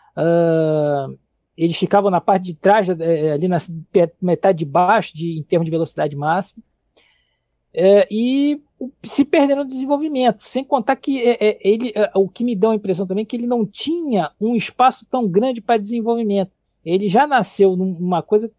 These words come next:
vamos supor, numa, numa, é, vamos supor, colocar um exemplo. Eu tenho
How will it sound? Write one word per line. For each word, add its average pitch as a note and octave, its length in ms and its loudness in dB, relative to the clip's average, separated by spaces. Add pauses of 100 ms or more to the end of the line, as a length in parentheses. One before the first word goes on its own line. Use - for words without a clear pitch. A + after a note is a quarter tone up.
(540)
vamos D4+ 260 0
supor, D4 400 2
numa, C#4 320 -4
numa, G#3 600 -2
é, E3 120 -4
vamos A#3 220 -4
supor, A3+ 340 2
colocar F#3+ 420 0 (140)
um F3+ 100 -6
exemplo. C#3+ 380 -8 (680)
Eu G3+ 200 4
tenho C#4 580 -4